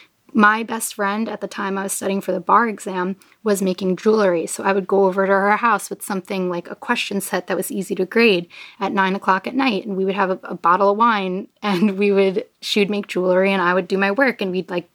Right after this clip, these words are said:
casually talk, and things like that actually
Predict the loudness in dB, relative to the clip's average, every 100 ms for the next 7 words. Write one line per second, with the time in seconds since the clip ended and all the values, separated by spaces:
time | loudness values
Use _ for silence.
0 | _ -2 0 2 0 -4 -4 -4 2 2
1 | 0 -6 -10 -14 -20 -20 -2 4 4 2
2 | -6 -2 2 2 -2 -4 -4 -4 -6 -6
3 | -8